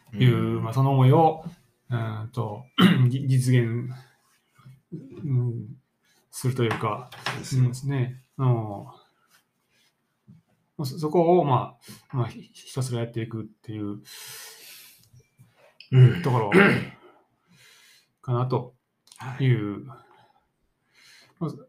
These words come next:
Speaker 1: うん、そうですね。そ-、そこだ-、だけですね、僕らとしては。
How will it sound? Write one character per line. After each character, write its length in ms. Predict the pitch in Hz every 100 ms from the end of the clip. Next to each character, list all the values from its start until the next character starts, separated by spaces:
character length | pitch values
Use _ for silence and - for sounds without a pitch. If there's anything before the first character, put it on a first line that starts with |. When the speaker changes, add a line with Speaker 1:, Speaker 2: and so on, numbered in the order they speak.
| _ -
Speaker 1:
う 60 | 131 120
ん、 40 |
そ 140 | - 117
う 20 |
で 40 |
す 60 | 135
ね。 40 |
そ-、 220 | 127 131 -
そ 100 | -
こ 80 | 131
だ-、 100 | 127
だ 160 | 127
け 80 | 127 120 117 120 -
で 100 | -
す 120 | 147
ね、 80 | 143
僕 160 | 123
ら 80 | 107
と 60 | 95
し 60 |
て 80 | 113
は。 260 | 101 -